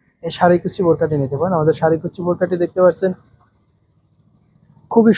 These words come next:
সুন্দর, বুকের কাছে সুন্দর ঘন কুচি দেওয়া রয়েছে এবং সুন্দর এখানে একটি টার্সেল দেওয়া রয়েছে। টার্সেল থেকে আপনারা কিন্তু বডির সাথে অ্যাডজাস্ট করে নিতে পারবেন। যাদের একটু চিপা বডি,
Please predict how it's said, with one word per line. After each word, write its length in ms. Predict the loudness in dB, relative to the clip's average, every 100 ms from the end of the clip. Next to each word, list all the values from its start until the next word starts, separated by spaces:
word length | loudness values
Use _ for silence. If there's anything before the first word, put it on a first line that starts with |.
| 2
সুন্দর, 280 | 2 2 0 -6 _ _ _ _ _ _ _
বুকের 300 | -6 0 2 2
কাছে 180 | 0 -4
সুন্দর 320 | 0 4 6 4 0 _ _ _ _ _ _ _ -16
ঘন 240 | -4 0 0 0
কুচি 220 | -4 0 4
দেওয়া 140 | 6 6
রয়েছে 200 | 2 0 -4
এবং 100 | -4 -6
সুন্দর 200 | -2 -2
এখানে 160 | -2 -6
একটি 120 | -8 -4
টার্সেল 300 | -2 -2 -2 2
দেওয়া 120 | 2
রয়েছে। 160 | 2 0
টার্সেল 300 | 2 0 -2 -4 -6 -6
থেকে 140 | -4 -4
আপনারা 180 | -2 -4
কিন্তু 180 | -4 -4 -6 _ _ _ 0
বডির 220 | 2 2
সাথে 160 | 0 2
অ্যাডজাস্ট 360 | 2 2 -2 0
করে 120 | 0 0
নিতে 140 | 0 -2
পারবেন। 260 | -2 -2 -2 -6 _ _ _ _
যাদের 200 | -2 0 -2
একটু 160 | -2 -2 -2 _ _ _ _
চিপা 220 | 2 4 4
বডি, 160 | 2